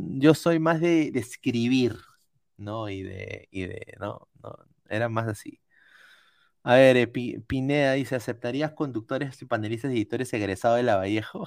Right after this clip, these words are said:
<laughs> Ay, ay, ay. Puede ser, ¿ah? Puede ser, ¿por qué no?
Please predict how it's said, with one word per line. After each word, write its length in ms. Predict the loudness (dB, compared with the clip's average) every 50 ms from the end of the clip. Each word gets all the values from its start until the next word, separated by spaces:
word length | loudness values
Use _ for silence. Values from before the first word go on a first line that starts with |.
| -12
<laughs> 300 | -6 4 6 6 6 6
Ay, 460 | 2 0 4 6 8 8 8 6 4 0
ay, 240 | -2 -4 -4 -4
ay. 140 | -4 -4 -6 -10 -16 -20 -20 -20 -20 -20 -20 -20 -20 -20 -20 -20 _ _ _ _ _ _ _ _ _
Puede 220 | 0 2 2 2
ser, 240 | 4 4 6 10 10
¿ah? 280 | 10 10 8 6 0 _ _ _ _ _ _ _ _ _ _ _ _ _ _ _ _ _ _ _ _ _ _ _ _ _ _
Puede 180 | -6 -4 -4 -4
ser, 260 | -2 -2 -2 -2 -2
¿por 180 | -6 -10 -8 -4
qué 140 | -4 -2
no? 280 | -2 0 -2 -2 -4 -8